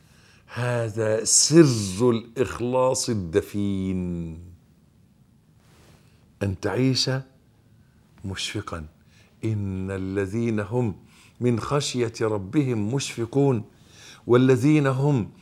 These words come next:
بآيات ربهم يؤمنون، والذين هم بربهم لا يشركون، والذين يؤتون ما آتوا وقلوبهم وجلة".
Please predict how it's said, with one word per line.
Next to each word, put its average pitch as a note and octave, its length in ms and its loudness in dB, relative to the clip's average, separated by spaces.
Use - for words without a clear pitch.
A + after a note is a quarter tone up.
بآيات D3 840 4
ربهم C#3 600 6
يؤمنون، D3+ 800 2
والذين A2+ 600 0
هم G2+ 380 -2
بربهم A#2+ 840 0
لا G#2+ 180 -2
يشركون، A#2+ 960 2
والذين C#3 580 8
يؤتون C3+ 720 0
ما B2 560 -4
آتوا C#3 340 -2
وقلوبهم A2 920 -2
وجلة". F#2+ 580 -6